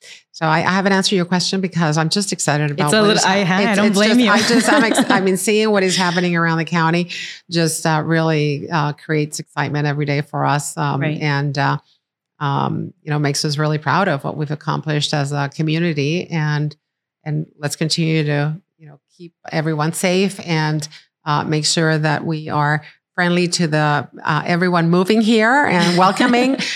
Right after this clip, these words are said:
Speaker 1: and that, and that we're kind and, um, uh, and also, um, you know, human to each other as residents in Miami-Dade County. I think, uh, that will, uh, certainly, uh, bring us, uh, a lot of joy in the years to come.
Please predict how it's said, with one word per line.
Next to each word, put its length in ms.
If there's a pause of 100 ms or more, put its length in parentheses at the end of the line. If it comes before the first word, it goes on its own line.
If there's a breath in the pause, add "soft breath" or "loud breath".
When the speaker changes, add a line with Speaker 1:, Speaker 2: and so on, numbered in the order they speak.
(160 loud breath)
Speaker 1:
and 380
that, 260
and 160
that 160
we're 180
kind 480
and, 300
um, 540
uh, 240
and 400
also, 520 (360 loud breath)
um, 640
you 80
know, 80
human 380
to 120
each 220
other 320
as 240
residents 540
in 120
Miami-Dade 540
County. 640
I 80
think, 320 (100)
uh, 200
that 260
will, 180 (160)
uh, 220
certainly, 720
uh, 220
bring 260
us, 240 (420)
uh, 120
a 60
lot 180
of 100
joy 340
in 120
the 100
years 220
to 80
come. 320